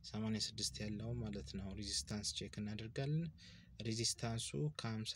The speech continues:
እስከ መቶ ሃያ የማይመጣልን ከሆነ ሌላ ስቴፕ መሄድ አይጠበቅብንም፣ እዛ ጋር ይቆማል ማለት ነው። ሪሌያችን አይሰራም ማለት ነው።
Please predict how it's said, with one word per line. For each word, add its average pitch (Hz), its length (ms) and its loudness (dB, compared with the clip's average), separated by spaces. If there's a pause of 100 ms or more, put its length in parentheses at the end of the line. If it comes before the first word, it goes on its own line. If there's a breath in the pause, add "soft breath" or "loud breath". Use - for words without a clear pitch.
(120)
እስከ 120 340 2
መቶ 110 300 0
ሃያ 101 180 0
የማይመጣልን 107 720 0
ከሆነ 147 340 4 (440 loud breath)
ሌላ 110 260 2
ስቴፕ - 360 -2
መሄድ 90 280 -4
አይጠበቅብንም፣ 104 840 0 (140)
እዛ 101 200 -6
ጋር 92 160 2
ይቆማል 92 400 -2
ማለት 104 300 -2
ነው። 156 180 4
ሪሌያችን 87 500 -2
አይሰራም 90 380 -6
ማለት 107 260 -4
ነው። 156 160 4